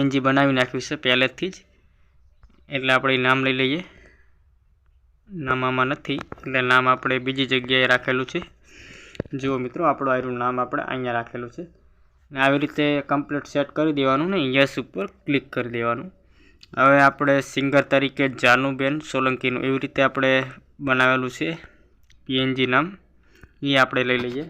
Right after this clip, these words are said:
જુઓ મિત્રો, આપણે અહીંયા આપણે સેટ કરી દઈશું આવી રીતે વચ્ચોવચ્ચ. આ જો થોડુંક નાનું કરીશું ને યસ ઉપર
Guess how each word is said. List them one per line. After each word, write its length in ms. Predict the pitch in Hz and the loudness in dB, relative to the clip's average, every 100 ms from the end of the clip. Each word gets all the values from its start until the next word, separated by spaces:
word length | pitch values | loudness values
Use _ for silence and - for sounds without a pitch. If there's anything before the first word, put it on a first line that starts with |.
| _ _ _ _ _ _ _ _ _ | _ _ _ _ _ _ _ _ _
જુઓ 240 | 131 131 127 | -12 -8 -8
મિત્રો, 320 | 123 139 170 | -8 -6 -4
આપણે 200 | 135 131 127 | -2 0 -2
અહીંયા 260 | 127 131 127 | -2 -4 -4
આપણે 220 | - 131 | -6 -8
સેટ 180 | - 127 - | -8 -8 -8
કરી 180 | 127 123 | -8 -6
દઈશું 300 | 127 165 151 | -8 -6 -4
આવી 180 | 127 127 | -4 -6
રીતે 180 | 143 175 - _ _ - | -8 -12 -14 _ _ -16
વચ્ચોવચ્ચ. 600 | 127 127 135 127 143 147 - _ _ _ _ _ _ _ _ - | -14 -12 -10 -6 -8 -10 -20 _ _ _ _ _ _ _ _ -16
આ 140 | 123 123 | -14 -10
જો 80 | 127 | -10
થોડુંક 240 | 131 127 127 | -8 -8 -4
નાનું 240 | 123 127 127 | -4 -4 -6
કરીશું 320 | 131 - 190 _ _ _ _ _ _ _ _ _ _ _ _ _ _ _ _ _ _ _ _ _ _ _ _ _ _ _ _ - 131 | -10 -12 -20 _ _ _ _ _ _ _ _ _ _ _ _ _ _ _ _ _ _ _ _ _ _ _ _ _ _ _ _ -14 -4
ને 80 | 123 123 | -2 0
યસ 160 | 139 - | -2 -4
ઉપર 180 | - 180 | -10 -10